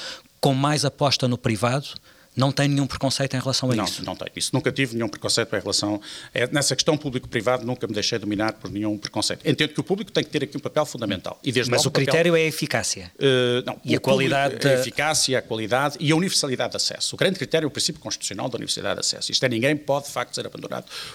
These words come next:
Speaker 2: por exemplo, por não ter recursos. Nós conhecemos, por exemplo, o modelo americano.
Speaker 1: Uhum.
Speaker 2: E o modelo
Speaker 1: Tem estado
Speaker 2: americano
Speaker 1: muito
Speaker 2: é,
Speaker 1: à vista nestes
Speaker 2: é,
Speaker 1: meses.
Speaker 2: não, é horrível, é um modelo in-, absolutamente desumano, não é? Inaceitável, contraria todos os nossos, eh, o nosso, o nosso pensamento nesse domínio. Ninguém pode, de facto, ser abandonado à sua sorte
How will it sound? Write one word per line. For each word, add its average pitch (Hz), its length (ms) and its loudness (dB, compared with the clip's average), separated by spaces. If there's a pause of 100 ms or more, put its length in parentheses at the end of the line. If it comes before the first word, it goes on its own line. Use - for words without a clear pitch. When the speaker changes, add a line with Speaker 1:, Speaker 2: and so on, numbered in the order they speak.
Speaker 2:
por 117 80 0
exemplo, 139 280 2
por 110 100 -8
não 104 100 0
ter 87 120 -8
recursos. - 500 -10
Nós 95 160 -8
conhecemos, 113 380 -2
por 123 100 -6
exemplo, 139 240 -2
o - 20 -4
modelo 151 280 0
americano. 170 360 -2 (120)
Speaker 1:
Uhum. 123 260 2 (240)
Speaker 2:
E - 40 -12
o - 20 -6
modelo 107 240 0
Speaker 1:
Tem 113 100 2
estado 135 200 4
Speaker 2:
americano 139 40 0
Speaker 1:
muito 143 140 2
Speaker 2:
é, - 20 2
Speaker 1:
à 139 60 2
vista 127 260 2
nestes 117 220 0
Speaker 2:
é, 123 40 2
Speaker 1:
meses. 110 140 0
Speaker 2:
não, 185 80 4
é 175 40 4
horrível, 117 460 0
é 98 40 0
um 101 60 -4
modelo 120 340 2
in-, 117 120 -2
absolutamente 147 380 0
desumano, 123 560 2
não 92 100 -6
é? 95 60 -4
Inaceitável, 113 640 0
contraria 127 480 2
todos 95 300 -6
os 95 100 -8
nossos, 104 320 0 (320)
eh, 113 220 0
o 117 100 0
nosso, 117 340 0
o 107 160 -8
nosso 101 280 -2
pensamento 98 440 -2
nesse - 180 -4
domínio. - 20 -12
Ninguém 139 400 0
pode, 147 280 2
de - 60 -8
facto, - 320 -2
ser 104 160 -4
abandonado 101 500 -4
à 92 60 0
sua - 160 -4
sorte 127 320 -2